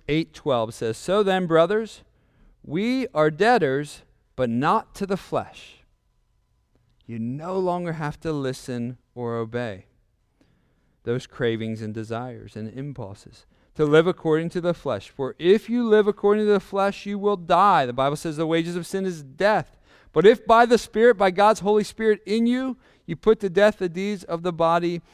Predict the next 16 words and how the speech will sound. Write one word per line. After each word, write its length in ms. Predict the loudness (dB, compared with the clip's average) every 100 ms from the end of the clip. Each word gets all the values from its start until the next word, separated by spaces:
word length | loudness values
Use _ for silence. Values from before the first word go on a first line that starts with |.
| _ _
you 320 | -8 -2 -2
will 520 | 0 2 2 2 0 -6 _
live." 580 | -10 -2 4 4 4 2
You 200 | -2 -2
will 140 | 0 0
experience 640 | -2 -6 -4 -4 -6 -12 _ _
freedom. 840 | _ -20 -16 -8 -2 0 0 -4 -8 _ _ _ _ _ _ _ _ -6
You 140 | 0
will 80 | 2
experience 480 | 2 -2 -2 -2 -2
the 160 | -2
joy 720 | -2 -2 2 6 6 6 4 2 _ 0
that 240 | 2 2
comes 580 | -2 2 2 0 -4 -8 _ _
with 400 | -4 0 0 -2 _ _ _
freedom. 600 | -8 -2 0 0 -2